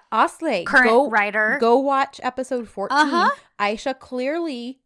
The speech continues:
Speaker 2: Close
Speaker 1: had
Speaker 2: that
Speaker 1: him
Speaker 2: door.
Speaker 1: deal with that.
Speaker 2: They
Speaker 1: Or
Speaker 2: had
Speaker 1: thirteen.
Speaker 2: a whole
Speaker 1: Yeah.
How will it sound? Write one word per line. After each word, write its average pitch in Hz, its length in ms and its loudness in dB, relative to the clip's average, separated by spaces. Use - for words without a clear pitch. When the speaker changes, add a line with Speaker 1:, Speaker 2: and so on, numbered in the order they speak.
Speaker 2:
Close 240 360 -2
Speaker 1:
had 262 300 0
Speaker 2:
that 370 180 4
Speaker 1:
him 262 60 -2
Speaker 2:
door. 427 200 2
Speaker 1:
deal 269 400 4
with 220 300 -4
that. 185 420 -8
Speaker 2:
They 285 340 -4
Speaker 1:
Or 214 100 -6
Speaker 2:
had 339 180 2
Speaker 1:
thirteen. 233 500 0
Speaker 2:
a - 60 -20
whole 220 380 -4
Speaker 1:
Yeah. 359 40 -4